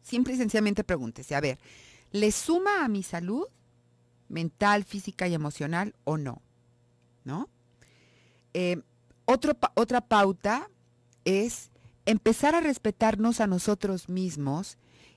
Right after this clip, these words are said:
y no permitir las faltas de respeto de los demás. Puede exigirlo si quiere, pero al menos no permitirlo.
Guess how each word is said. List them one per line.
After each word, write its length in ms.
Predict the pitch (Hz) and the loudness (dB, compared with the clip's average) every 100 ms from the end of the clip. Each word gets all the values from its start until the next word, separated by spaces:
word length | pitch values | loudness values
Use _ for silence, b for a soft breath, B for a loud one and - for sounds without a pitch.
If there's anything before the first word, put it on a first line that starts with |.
| b | b
y 420 | - 226 254 359 - _ _ | -2 0 0 -2 -8 _ _
no 300 | - 226 277 | 0 4 6
permitir 760 | 311 349 320 220 208 - 233 226 | 4 2 0 -2 -4 0 2 2
las 220 | 208 180 | 0 -2
faltas 600 | - - 233 233 233 233 190 | -4 0 2 2 0 -2 -2
de 120 | 185 | -4
respeto 960 | - 156 - - - 214 - 165 175 - _ | -4 -6 -8 -6 2 2 2 -2 -4 -8 _
de 300 | 165 160 202 | -6 0 2
los 200 | 190 165 | 4 2
demás. 580 | 147 135 127 - - - _ _ _ _ b b b b b _ | 0 -8 -10 -16 -20 -20 _ _ _ _ b b b b b _
Puede 240 | 285 359 | 2 4
exigirlo 880 | 440 - 233 - - 240 214 165 139 | 4 2 -2 -2 0 2 2 2 -2
si 160 | 143 156 | -4 -12
quiere, 480 | - 151 139 - - _ _ b b b | -8 -6 -6 -8 -16 _ _ b b b
pero 180 | - 196 | 2 4
al 80 | 190 | 4
menos 320 | 226 277 277 | 4 2 0
no 200 | 214 226 | -4 -6
permitirlo. 720 | 233 226 175 - 139 - - | -4 -4 -6 -8 -10 -12 -18